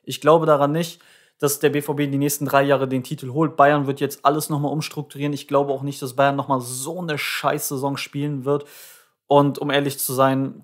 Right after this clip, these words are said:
der B V B hat's schon, wo Bayern unter Kovac gestruggelt hat, nicht ausnutzen können, wo Bayern wirklich nicht gut war, unter Ancelotti war der B V B nicht da. Jetzt, äh, war der B V B wieder nicht da und das war die größte Chance überhaupt.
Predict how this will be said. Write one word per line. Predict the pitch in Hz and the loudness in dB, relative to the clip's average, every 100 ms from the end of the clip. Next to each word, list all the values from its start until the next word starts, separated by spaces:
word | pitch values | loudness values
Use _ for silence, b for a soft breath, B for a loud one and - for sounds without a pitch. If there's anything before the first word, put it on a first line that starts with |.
| - | -2
der | 135 | 0
B | 143 | 2
V | 143 | 0
B | 135 | 0
hat's | 135 - - - | 0 -2 -6 -6
schon, | - 135 135 - | -2 -2 -2 -6
wo | 143 135 139 | -16 -10 2
Bayern | 143 151 151 | 6 6 4
unter | 151 160 | 0 -2
Kovac | 156 151 151 143 | 0 2 4 2
gestruggelt | 147 - 151 143 131 | -2 -2 2 2 2
hat, | 143 | -4
nicht | 139 - 139 | -4 -8 -4
ausnutzen | 143 143 135 - | -4 -4 -8 -8
können, | 131 135 131 b b b - | -8 -8 -10 b b b -12
wo | 139 151 | 0 4
Bayern | 147 156 147 | 6 6 4
wirklich | 156 - | -2 -4
nicht | 156 - | -6 -4
gut | 160 143 | -4 0
war, | 151 | -2
unter | 156 147 | 2 2
Ancelotti | 151 147 143 139 | 2 4 2 4
war | 139 | 2
der | 139 | 2
B | 135 135 | 2 0
V | 139 | -2
B | 131 135 | -2 -2
nicht | 131 | -2
da. | 135 131 b b b b - | 0 0 b b b b -12
Jetzt, | 127 120 160 160 160 - | -12 -6 2 2 2 -2
äh, | 131 151 | 0 6
war | 151 | 6
der | 147 | 6
B | 147 | 2
V | 147 139 | 0 0
B | 135 127 | 0 0
wieder | 170 190 | 2 2
nicht | 180 - | 2 4
da | 156 | 4
und | 143 | 4
das | 131 | 4
war | 139 | 4
die | 139 | 4
größte | 131 151 160 151 | -2 -4 -2 -4
Chance | - 143 139 | -2 -2 -2
überhaupt. | - 185 185 160 180 175 | -6 0 2 4 2 0